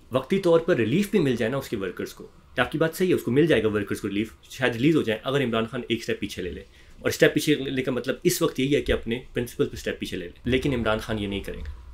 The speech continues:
और देखिए, सिर्फ वर्कर्स को रिलीफ नहीं मिलेगा। इमरान खान की अपनी बहनों पे, जो कि सारी उम्र इतनी ज़बरदस्त अपराइट लाइफ गुजारने के बाद उन पे करप्शन के भोंडे बोलने इल्ज़ाम लगा कि उनके घर पे रेड पड़वा रहे हैं,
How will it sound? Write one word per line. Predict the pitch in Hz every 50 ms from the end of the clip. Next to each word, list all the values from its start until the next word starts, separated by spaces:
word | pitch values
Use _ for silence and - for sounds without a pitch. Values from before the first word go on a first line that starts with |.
| - - 139
और | 151 139
देखिए, | 151 147 - 196
सिर्फ | 190 - 185 - -
वर्कर्स | 120 123 120 180 180 -
को | 185
रिलीफ | 156 156 160 156
नहीं | 180 196
मिलेगा। | 185 117 101 98 98 - -
इमरान | 131 131 139 143 143
खान | 175 175
की | - 180
अपनी | 170 - 175 156
बहनों | 117 117 123 143 196 220
पे, | - 143 107 95 - - -
जो | 113 131 131
कि | 131 135
सारी | - - 127 127 135
उम्र | 131 127 135 131
इतनी | 131 - 135 131 113
ज़बरदस्त | 117 107 123 120 127 127 - - -
अपराइट | 131 - 151 143 131 131 135
लाइफ | 117 117 - -
गुजारने | 113 113 104 107 120 123
के | 120 123
बाद | 104 107 110 110
उन | 120 123
पे | 117 131 127 123
करप्शन | 120 110 120 120 - - 127 113
के | - 123
भोंडे | 113 120 113 117 123
बोलने | 117 113 110 113 110
इल्ज़ाम | 104 110 104 107 113
लगा | 113 110
कि | 107 - 117
उनके | 107 117
घर | 104 101 113 107
पे | - -
रेड | 104 104 104 -
पड़वा | 110 98 98 92 90
रहे | 92 98
हैं, | -